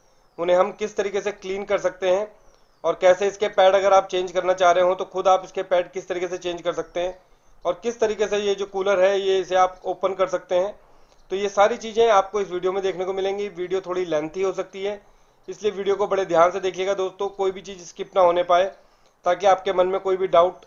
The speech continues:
ना रहे। तो उसके लिए सबसे पहले ऊपर जो आपको screws दिख रहे हैं Symphony Jumbo के back side में top में दो screws दिए गए हैं,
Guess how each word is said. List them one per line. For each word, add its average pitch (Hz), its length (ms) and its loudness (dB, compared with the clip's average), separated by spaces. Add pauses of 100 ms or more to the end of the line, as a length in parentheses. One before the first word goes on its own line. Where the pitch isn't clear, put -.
(160)
ना 165 220 2
रहे। 139 220 -2 (540)
तो 185 100 -2
उसके 196 220 -4
लिए 208 180 -2
सबसे 202 280 -4
पहले 202 300 0 (140)
ऊपर 196 260 -2
जो 196 100 -2
आपको 190 280 2
screws 202 280 -10
दिख 180 160 -4
रहे 185 180 0
हैं 196 220 -4
Symphony 180 400 -6
Jumbo 175 300 -2
के 185 140 -2
back 165 200 0
side 180 220 0
में 196 180 -6 (580)
top 190 240 4
में 208 140 2
दो 196 180 2
screws 196 300 -10
दिए 185 200 -2
गए 185 140 4
हैं, 202 180 -2